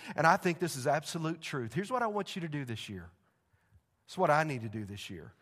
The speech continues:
Instead of writing five things on your list or ten, write one. Draw close to Jesus.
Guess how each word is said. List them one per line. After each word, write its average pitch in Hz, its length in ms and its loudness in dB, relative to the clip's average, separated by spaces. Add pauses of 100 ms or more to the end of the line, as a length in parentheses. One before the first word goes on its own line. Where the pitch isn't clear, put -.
(280)
Instead 208 400 4
of 208 80 4
writing 180 300 6
five 165 360 4
things 180 260 -2
on 170 140 0
your 147 120 -2
list 156 340 -2
or 127 60 -2
ten, 170 440 -6 (500)
write 139 280 0
one. 107 320 -6 (2000)
Draw 123 260 -2
close 113 300 -6
to 110 80 -12
Jesus. 92 540 -12